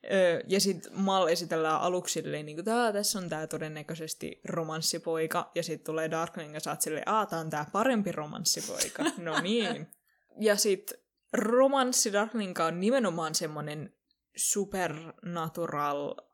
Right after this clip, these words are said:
Speaker 1: teini synkkä romanssi.
Speaker 2: Siis se on just, se on, se on niinku sata prosenttia just sitä. Siksi se oli mun mielestä niin viihdyttävää,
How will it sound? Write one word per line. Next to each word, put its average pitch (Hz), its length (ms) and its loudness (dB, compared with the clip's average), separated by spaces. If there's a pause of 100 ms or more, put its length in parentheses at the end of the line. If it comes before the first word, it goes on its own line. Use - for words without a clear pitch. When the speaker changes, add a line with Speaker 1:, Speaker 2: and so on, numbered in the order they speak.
(160)
Speaker 1:
teini 151 560 -4 (240)
synkkä 160 540 -2
romanssi. 233 680 -4
Speaker 2:
Siis 202 300 2
se - 120 2
on 202 160 4
just, 277 240 4
se 269 100 4
on, 220 220 4 (200)
se - 160 4
on 233 340 2
niinku 208 440 0
sata 277 400 0
prosenttia 156 680 -2
just 180 320 -6
sitä. 156 260 -4
Siksi 208 240 -4
se 254 80 2
oli 196 100 2
mun 180 120 -4
mielestä 185 200 -4
niin 156 160 -6
viihdyttävää, 156 680 -4